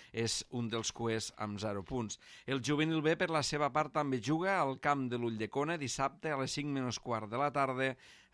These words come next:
Aquest dissabte, re-, a les cinc menys quart de la tarda, els caleros són cuers de la seua, de la classificació del seu grup, l'Ulldecona és segon amb tres punts. Pel que fa a la categoria cadet, els de l'Ametlla de Mar, que van cuers a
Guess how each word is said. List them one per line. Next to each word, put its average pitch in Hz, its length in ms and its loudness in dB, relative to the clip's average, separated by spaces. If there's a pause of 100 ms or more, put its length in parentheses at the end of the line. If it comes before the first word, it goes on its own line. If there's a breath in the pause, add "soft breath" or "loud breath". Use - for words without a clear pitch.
Aquest 131 160 -2
dissabte, 131 560 0
re-, 107 220 -6 (100)
a 104 80 -2
les 101 160 -4
cinc 143 160 0
menys 113 240 -2
quart 120 160 -2
de 117 80 -6
la 143 160 0
tarda, 123 300 0 (340 loud breath)
els 123 240 -2
caleros 139 380 2
són 139 180 -2
cuers 135 400 2
de 120 80 0
la 110 160 0
seua, 131 300 0 (680)
de 104 160 -6
la 107 160 -2
classificació 113 600 -4
del 120 100 -2
seu 113 160 -2
grup, 123 300 2 (340 loud breath)
l'Ulldecona 127 480 0
és 120 160 0
segon 120 300 -2 (180)
amb 101 240 -4
tres 110 320 -4
punts. 98 460 -8 (340 loud breath)
Pel 151 240 0
que 147 160 -2
fa 165 320 6
a 143 80 4
la 147 160 2
categoria 139 560 2
cadet, 143 460 0
els 120 180 -4
de 131 80 -2
l'Ametlla 131 320 0
de 123 80 -2
Mar, 165 320 0
que 135 80 -2
van 127 320 0
cuers 120 540 0
a 104 260 -2